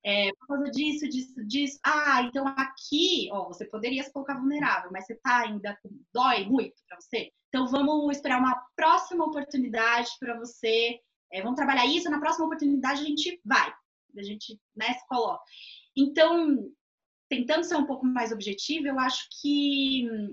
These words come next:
uma dica pra se colocar vulnerável é cada vez mais conhecer os seus porquês,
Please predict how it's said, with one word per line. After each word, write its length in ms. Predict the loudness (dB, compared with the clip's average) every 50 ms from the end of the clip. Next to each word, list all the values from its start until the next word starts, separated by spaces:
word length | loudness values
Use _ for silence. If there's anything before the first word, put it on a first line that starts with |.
| -6 -4
uma 200 | -2 -2 -2 -2
dica 280 | -2 -4 -4 -4 -4 -4
pra 140 | -4 -4
se 120 | -6 -8 -8
colocar 340 | -8 -8 -6 -4 -4 -4 -4
vulnerável 760 | -4 -6 -6 -4 0 2 2 2 2 2 0 -4 -6 -10 -10 -10 _ _ _ _ _ -12 -12
é 60 | -10
cada 380 | -6 -4 -4 -4 -2 -2 -4 -4
vez 340 | -4 -4 -2 -2 -2 2
mais 680 | 2 4 4 4 2 2 0 -2 -6 -10 -16 -20 _ _ _ _ _ _
conhecer 480 | -10 -8 -8 -6 -8 -8 -8 -8 -8 -8
os 100 | -8 -8
seus 220 | -8 -8 -10 -10
porquês, 720 | _ -12 -14 -14 -12 -8 -6 -4 -4 -4 -6 -8 -14 -20